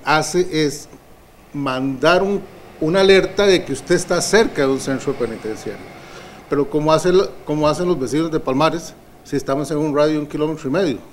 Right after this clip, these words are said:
Lo que nos dicen los operadores de, de, de, de celular es que debemos de alejarnos del centro penitenciario, apagar el celular y a-,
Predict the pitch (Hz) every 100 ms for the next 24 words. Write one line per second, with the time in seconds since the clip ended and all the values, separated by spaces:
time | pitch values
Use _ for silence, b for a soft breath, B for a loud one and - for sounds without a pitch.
0 | - - - - 131 131 143 143 170 180
1 | - 156 151 165 165 165 165 170 170 165
2 | 170 160 147 147 131 139 123 113 - 120
3 | 151 170 180 160 156 151 - 175 160 139
4 | 135 147 165 156 131 123 175 196 170 135
5 | 127 123 143 170 160 156 151 165 151 165
6 | 160 175 - 120 143 156 170 165 147 151
7 | 147 127